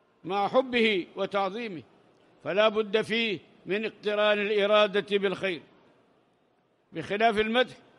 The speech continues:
فإنه إخبار مجرد". ولذلك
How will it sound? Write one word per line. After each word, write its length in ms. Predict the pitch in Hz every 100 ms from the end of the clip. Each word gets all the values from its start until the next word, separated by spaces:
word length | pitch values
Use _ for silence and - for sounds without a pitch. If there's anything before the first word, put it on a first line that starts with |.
| _ _
فإنه 480 | 185 220 220 202 208
إخبار 600 | 180 175 208 214 220 226
مجرد". 680 | 226 185 185 190 214 196 151 - _ _ _ _ _ _ _ _ _ _ _ _ _ _ _ _ _
ولذلك 720 | 175 196 196 208 233 233 214